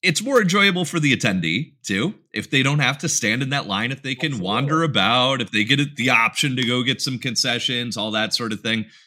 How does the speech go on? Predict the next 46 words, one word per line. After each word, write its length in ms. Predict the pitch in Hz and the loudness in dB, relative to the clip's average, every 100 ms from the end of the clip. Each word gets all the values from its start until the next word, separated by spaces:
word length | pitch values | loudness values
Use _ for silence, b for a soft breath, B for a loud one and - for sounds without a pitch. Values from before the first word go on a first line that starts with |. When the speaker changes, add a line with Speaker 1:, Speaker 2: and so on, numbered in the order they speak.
| b b - | b b -6
Speaker 1:
So 120 | 240 | -4
I 40 | |
think 200 | 240 220 | 0 4
it 160 | 175 - | 4 4
does 300 | 135 147 117 | 4 4 2
work 260 | 120 104 | -2 -2
out. 380 | 120 120 107 - _ - | 0 2 0 -6 _ -6
Um, 460 | 110 107 101 92 92 | 0 2 2 -2 -6
but 200 | 110 147 | -2 0
you're 160 | 123 123 | 0 0
right. 320 | 131 143 110 | 2 2 2
Like, 180 | 107 107 | -2 -2
one 120 | 143 | -2
of 60 | 139 | -2
the 60 | |
trends 340 | - 127 131 - | -2 -2 -2 -4
that 100 | 110 | -6
we're 120 | 98 | -4
seeing, 420 | - 156 117 101 _ _ _ _ _ _ - | 2 4 2 -2 _ _ _ _ _ _ -4
uh, 160 | 104 95 | 0 2
this 280 | 101 151 117 | 2 2 2
year, 300 | 95 98 98 | 2 2 0
after 260 | 98 - | -2 -2
we 80 | 98 | -2
got 240 | 92 98 | 0 0
through 120 | - 98 | -2 -4
our 100 | 85 | -2
busy 360 | 92 107 107 | -2 0 0
haunted 300 | 95 101 90 | 0 -2 -2
house 300 | 156 175 156 | 0 2 4
season 380 | - 151 131 135 | 4 4 2 0
and 100 | 110 | -2
some 140 | 123 | 0
of 40 | 104 | 0
the 100 | 120 | 0
other, 360 | 139 131 120 - | 0 0 -4 -4
uh, 120 | 113 | -2
holiday 400 | 127 135 127 127 | 0 0 0 0
events 360 | 117 120 117 - | 0 0 -2 -4
that 100 | 117 | -4
we've 120 | 107 | -4
been 140 | 117 | -2
seeing, 240 | 104 123 117 b b b 139 | -2 -2 -4 b b b -6
is 100 | - | 0
that 200 | 135 - | -2 -2
people 580 | 180 147 170 156 147 | -4 -2 0 0 -2